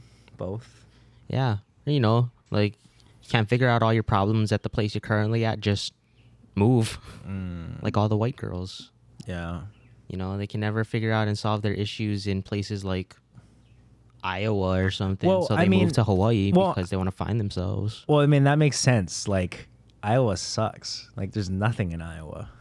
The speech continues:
Speaker 2: Potatoes?
Speaker 1: And corn. I don't know. No, I think you
Speaker 2: Oh,
Speaker 1: think Idaho.
Speaker 2: yeah, that's Idaho.
Speaker 1: Yeah. See, there's not e-, there's, like, nothing. Like, I mean, if you, you,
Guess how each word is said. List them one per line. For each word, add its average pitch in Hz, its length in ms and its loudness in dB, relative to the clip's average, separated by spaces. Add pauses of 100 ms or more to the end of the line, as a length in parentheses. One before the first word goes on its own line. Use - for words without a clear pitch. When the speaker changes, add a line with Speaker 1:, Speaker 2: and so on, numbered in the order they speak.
(500)
Speaker 2:
Potatoes? 101 800 -6 (560)
Speaker 1:
And 98 120 -6
corn. 104 520 -4
I 117 80 -4
don't 127 140 -2
know. 95 200 -8
No, 131 300 2
I 104 60 2
think 151 120 2
you 107 80 4
Speaker 2:
Oh, 95 100 4
Speaker 1:
think 92 120 -4
Idaho. 95 300 2
Speaker 2:
yeah, 92 180 4
that's 98 120 2
Idaho. 90 540 -2
Speaker 1:
Yeah. 95 380 0 (260)
See, 220 360 -2
there's 139 260 2
not 139 220 0
e-, 143 80 2
there's, 139 220 2
like, 143 120 2
nothing. 113 840 0
Like, 98 180 -10 (440)
I 135 60 -2
mean, 143 240 4 (260)
if 139 140 0
you, 165 200 2
you, 135 180 2